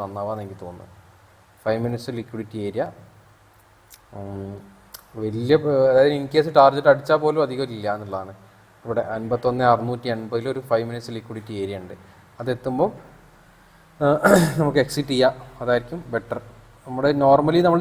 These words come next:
ചെയ്യുകയാണെങ്കിൽ ഈ ഡേ ഹൈ ഒക്കെ ടാർഗറ്റ് വെക്കൂലേ, നോർമൽ ഒരു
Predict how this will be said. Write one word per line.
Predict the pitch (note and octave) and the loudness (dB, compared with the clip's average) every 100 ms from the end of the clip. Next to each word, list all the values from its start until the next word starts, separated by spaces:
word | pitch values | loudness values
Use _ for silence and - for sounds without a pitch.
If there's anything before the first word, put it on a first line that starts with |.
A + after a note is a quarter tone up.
| D#3+ | 0
ചെയ്യുകയാണെങ്കിൽ | E3 D#3 D3+ D3+ D#3 C#3+ | 2 2 2 -2 -2 -4
ഈ | C#3 | -2
ഡേ | C#3 C3 | 0 0
ഹൈ | C3+ C3+ | 0 -2
ഒക്കെ | C3+ A#2+ | 2 4
ടാർഗറ്റ് | A2+ A2+ A#2 | 4 2 -6
വെക്കൂലേ, | G#2 G#2+ G2 F#2+ | -6 -4 -6 -2
നോർമൽ | G2+ G#2+ A#2+ | 0 0 0
ഒരു | A#2 | 0